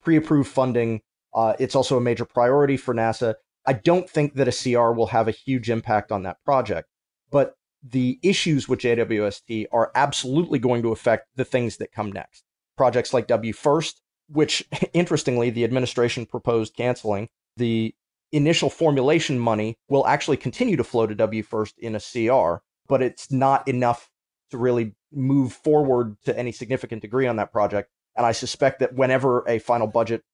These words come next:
comes about, uh, W first will suffer because of the J W S T overruns. I think that money will also come from other projects in the astrophysics budget line, you know, the, the explorers budget line, the research and analysis budget line, the technology budget line, and astrophysics.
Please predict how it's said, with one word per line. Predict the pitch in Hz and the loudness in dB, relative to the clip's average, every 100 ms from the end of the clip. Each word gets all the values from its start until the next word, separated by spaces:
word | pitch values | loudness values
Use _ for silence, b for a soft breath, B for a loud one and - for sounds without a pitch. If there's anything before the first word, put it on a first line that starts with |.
| - | -6
comes | 117 104 | -6 -4
about, | 104 160 143 139 _ _ _ - | 0 2 2 -2 _ _ _ -2
uh, | 110 | 0
W | 107 120 120 | 2 0 -2
first | 110 117 110 | -2 -2 -2
will | 113 | -4
suffer | - 139 123 | 0 0 0
because | 117 120 120 107 | -2 -4 -6 -6
of | 104 | -8
the | |
J | 104 110 | -8 -6
W | 107 104 107 | -6 -6 -10
S | - | -12
T | 110 | -8
overruns. | 107 107 104 107 110 - _ _ | -6 -6 -8 -8 -10 -18 _ _
I | - 113 | -4 -2
think | 117 - | -4 -6
that | 123 | -6
money | 120 120 | -4 -4
will | 113 113 | -2 0
also | 110 110 123 | 2 0 -4
come | - 113 | -6 -10
from | - 110 | -8 -4
other | 98 117 | -2 -2
projects | - 110 104 104 _ | 0 -2 -2 -8 _
in | 127 113 110 110 - | -10 -8 -8 -12 -10
the | - | -2
astrophysics | 113 107 117 - 107 - | 0 0 -4 -6 -8 -4
budget | 143 139 135 | 0 0 0
line, | 113 110 107 - _ _ | 0 -2 -4 -12 _ _
you | - | -10
know, | 107 | -6
the, | 107 98 - | -6 -6 -10
the | 107 | -14
explorers | - - 120 120 117 113 - _ _ | -12 -2 2 2 0 -6 -16 _ _
budget | 120 113 - | -4 -2 -2
line, | 113 110 110 | 0 0 -4
the | 104 98 | -8 -8
research | 101 - - | -10 -12 -20
and | 104 98 98 | -20 -20 -20
analysis | 101 117 135 135 123 - | -6 0 0 0 -6 -4
budget | 120 113 117 | -4 -2 -2
line, | 110 107 107 | -2 -2 -6
the | |
technology | 101 101 110 110 107 | -10 -8 -2 0 -2
budget | 110 107 104 | -4 -6 -4
line, | 107 104 | -6 -6
and | 104 | -6
astrophysics. | 104 101 110 - 104 98 | -6 -8 -10 -14 -14 _